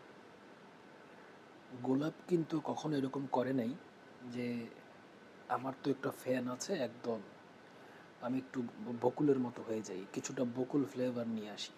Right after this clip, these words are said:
তাহলে বকুলের যারা ভক্ত তারাও আমার কাছে আসবে। এটা কিন্তু গোলাপ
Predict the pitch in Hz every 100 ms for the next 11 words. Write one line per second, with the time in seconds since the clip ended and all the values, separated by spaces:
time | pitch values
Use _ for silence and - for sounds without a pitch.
0 | - 123 123 123 - - - - - -
1 | 123 131 135 156 151 143 131 - 135 131
2 | 135 127 120 127 - - 120 104 123 127
3 | 120 120 - 110 110 101 - - - -
4 | - - - 139 123 123 131 120 107 110
5 | 110